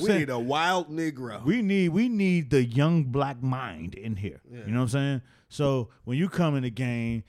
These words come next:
Speaker 2: and you fresh, you, you just get a little job. You ain't even got no real job. You just get a little job and they throw you a corporate card and, and
Speaker 1: Right.
Speaker 2: say, "Go and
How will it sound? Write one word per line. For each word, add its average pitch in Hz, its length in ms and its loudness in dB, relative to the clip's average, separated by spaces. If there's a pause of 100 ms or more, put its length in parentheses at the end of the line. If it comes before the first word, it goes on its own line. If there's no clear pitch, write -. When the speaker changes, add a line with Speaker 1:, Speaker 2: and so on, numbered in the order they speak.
(180)
Speaker 2:
and 107 100 -6
you 160 320 -2 (440)
fresh, - 420 -4
you, 147 220 -8
you 160 240 -2
just 143 300 0
get 147 160 -2
a 131 40 -2
little 170 260 2
job. 117 340 -4
You 180 100 0
ain't 190 120 0
even 147 100 -2
got 151 160 0
no 147 140 -6
real 147 360 4
job. 131 240 0
You 185 60 0
just 143 260 -4
get 143 140 -2
a 110 40 -6
little 156 200 0
job 120 220 -4
and 123 100 -6
they 139 160 -4 (120)
throw 127 140 -6
you 135 160 -4
a 120 60 -6
corporate 120 380 -10
card 131 500 -2
and, 101 320 -8
and 107 80 -12
Speaker 1:
Right. 104 120 -8
Speaker 2:
say, 107 200 -6
"Go 180 420 4
and 120 260 -4